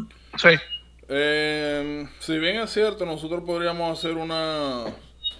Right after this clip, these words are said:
Speaker 2: una distribución de lo que es más importante sobre otro. Decía, miren, lo más allí es la fisiología sobre embriología. Embriología no es tan importante. Sí, claro, perfectamente podemos hacer esas observaciones.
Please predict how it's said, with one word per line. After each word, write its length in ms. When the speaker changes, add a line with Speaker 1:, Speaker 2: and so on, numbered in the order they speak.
Speaker 2:
una 200
distribución 960
de 100
lo 140
que 220
es 160
más 520
importante 840
sobre 320
otro. 400
Decía, 440
miren, 320
lo 80
más 240
allí 300
es 80
la 100
fisiología 760
sobre 460
embriología. 680
Embriología 460
no 120
es 100
tan 140
importante. 760
Sí, 240
claro, 400
perfectamente 880
podemos 560
hacer 300
esas 200
observaciones. 880